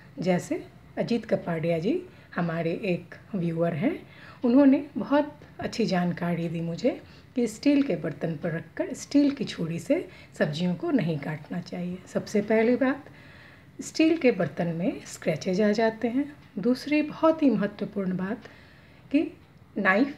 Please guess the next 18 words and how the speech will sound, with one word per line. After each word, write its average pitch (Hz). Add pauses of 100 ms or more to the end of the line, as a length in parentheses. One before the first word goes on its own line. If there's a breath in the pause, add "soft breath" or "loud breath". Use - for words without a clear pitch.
(120)
ब्लंट 180
हो 170
जाते -
हैं। 302 (1200 loud breath)
हम 254
लोगों 220
के 214
लिए 240
ये 180
बहुत 220
अच्छी 180
जानकारी 170
है, 302 (360 loud breath)
हम 180
सबों 170
को 320
हमेशा 170
इसे 208